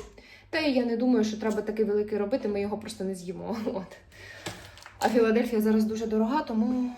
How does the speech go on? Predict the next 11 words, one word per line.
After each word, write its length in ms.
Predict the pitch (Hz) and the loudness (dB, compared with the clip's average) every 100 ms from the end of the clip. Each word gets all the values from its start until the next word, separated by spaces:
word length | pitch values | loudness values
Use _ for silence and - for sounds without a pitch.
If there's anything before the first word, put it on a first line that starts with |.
| 226 | -8
тому 120 | 208 | -2
не 120 | 214 208 | 0 2
буде. 220 | 185 190 - - - | -2 -8 -10 -12 -14
Все, 220 | - 202 - - | -8 -8 -8 -10
я 80 | 220 | -10
починаю 360 | 214 - 208 202 | -10 -10 -10 -8
готувати. 360 | 214 - - - - - - | -6 -4 -4 -10 -14 -14 -10
Поставила 680 | 247 - - 240 226 226 220 | -8 -6 -4 -2 0 0 0
не 160 | 214 226 | -2 -4
звіпекатись, 760 | 214 214 214 233 294 349 320 | -6 -8 -8 -6 -4 -4 -6
зробила 600 | - 226 214 226 220 | -8 -10 -8 -6 -6